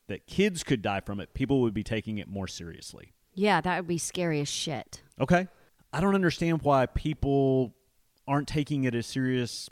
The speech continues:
Speaker 1: because of old people.
Speaker 2: I know. Because
Speaker 1: I don't
Speaker 2: they, I think they think, well, they've been, they've had a good life. Everyone cries when a child dies. It's tragic. It's horrible. You can't imagine it. It seems so unfair.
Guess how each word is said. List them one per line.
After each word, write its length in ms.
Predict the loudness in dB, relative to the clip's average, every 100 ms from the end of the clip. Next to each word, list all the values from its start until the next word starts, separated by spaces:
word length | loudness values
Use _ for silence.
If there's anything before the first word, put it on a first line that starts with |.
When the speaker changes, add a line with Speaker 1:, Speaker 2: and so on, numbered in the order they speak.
| -10
Speaker 1:
because 220 | -6 -4
of 80 | -4
old 200 | 0 0
people. 380 | 0 -6 -10 -14 -4
Speaker 2:
I 80 | 2
know. 320 | 4 4 0 _ _ _ _
Because 220 | -2 2 2
Speaker 1:
I 20 | 0
don't 40 | -6
Speaker 2:
they, 100 | -4
I 60 | -4
think 200 | -2 -2
they 100 | -2
think, 280 | 0 0 0
well, 180 | 0 2
they've 140 | 0
been, 120 | -2 0
they've 160 | 0
had 140 | 0 -2
a 20 |
good 160 | -2
life. 320 | 0 0 -2 -8 _ _ _
Everyone 260 | 6 10 10
cries 360 | 8 6 8 8
when 100 | 6
a 160 | 6 0 -6
child 420 | -2 2 2 2
dies. 340 | 2 2 2 0
It's 200 | -8 -8
tragic. 420 | -2 0 0 -2
It's 120 | -4
horrible. 520 | -6 0 4 4 4
You 100 | -2
can't 240 | 2 2 4
imagine 420 | 4 6 4 4
it. 180 | 0 -4 -16 -6 -4
It 100 | 4
seems 240 | 6 6
so 260 | 4 4 4
unfair. 680 | 2 0 0 2 0 -2